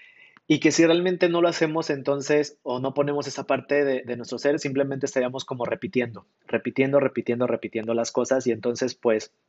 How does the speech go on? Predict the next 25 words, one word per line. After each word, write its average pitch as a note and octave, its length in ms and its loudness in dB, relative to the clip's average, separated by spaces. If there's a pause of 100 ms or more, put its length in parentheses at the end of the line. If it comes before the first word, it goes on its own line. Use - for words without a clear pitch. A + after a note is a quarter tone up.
(100)
seríamos B2+ 440 0
como A#2+ 460 -2
maquinitas B2 640 -2
haciendo B2+ 360 2
lo B2+ 140 4
mismo, A2+ 360 -6
¿no? A#2 300 -6 (560)
Entonces, E3 600 4 (460)
eh, C3 520 4
claro D3+ 440 4
que, B2+ 340 -4
que B2+ 200 -6
los B2 260 -8
chefs, C3 460 -4
este, C3 420 -8
que, A#2 320 -6
que B2 100 -4
han A#2+ 140 -6
dado B2 580 -2
de A2+ 140 -10
qué - 100 -8
hablar A#2+ 460 -6 (220)
durante A2 420 -12
los A2 160 -10
últimos, A#2 800 -6